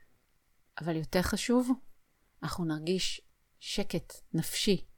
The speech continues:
נרגיש שלמים, נרגיש שמחים לקום בבוקר, בלי להרגיש כל הזמן שאנחנו צריכים לתקן את עצמנו ולטפל את עצמנו ולהיות מישהו אחר ולהיות משהו אחר ולהרגיש לא בסדר על מי שאנחנו.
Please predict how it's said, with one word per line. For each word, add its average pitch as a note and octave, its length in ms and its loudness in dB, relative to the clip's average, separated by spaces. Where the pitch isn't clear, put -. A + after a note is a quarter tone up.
נרגיש E3+ 360 4
שלמים, F3+ 500 4
נרגיש E3 280 0
שמחים G#3+ 600 12
לקום A3+ 340 4
בבוקר, G3+ 400 6
בלי F#3 220 10
להרגיש A#3+ 380 8
כל A#3+ 100 4
הזמן A3 180 6
שאנחנו G#3+ 260 2
צריכים - 200 0
לתקן G#3+ 360 2
את G#3 120 2
עצמנו F#3+ 480 4
ולטפל F3 500 4
את F#3+ 120 0
עצמנו F#3 540 2
ולהיות F3 440 4
מישהו G3+ 360 4
אחר F#3 340 6
ולהיות G3 380 6
משהו G3+ 380 12
אחר F3+ 320 2
ולהרגיש F3 540 2
לא A#3 80 8
בסדר G#3+ 600 8
על G3+ 80 6
מי G3 120 4
שאנחנו. F#3 640 0